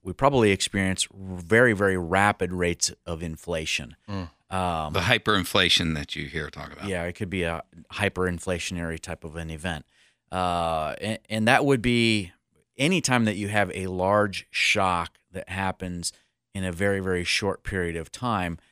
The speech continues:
Speaker 1: it's gonna be disruptive. So it would be very disruptive. Uh, it would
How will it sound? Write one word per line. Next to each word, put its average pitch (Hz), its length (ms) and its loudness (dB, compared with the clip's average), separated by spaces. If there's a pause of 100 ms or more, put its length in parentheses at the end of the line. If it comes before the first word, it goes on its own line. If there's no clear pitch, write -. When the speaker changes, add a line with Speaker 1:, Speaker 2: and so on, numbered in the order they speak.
(340)
Speaker 1:
it's - 180 0
gonna 107 200 0
be 90 160 -2
disruptive. 80 760 -4
So 85 180 -4
it - 60 -10
would 82 120 -16
be 87 140 -8
very 104 340 4
disruptive. 85 760 -4 (340)
Uh, 85 300 -6
it 95 160 -14
would 87 220 -10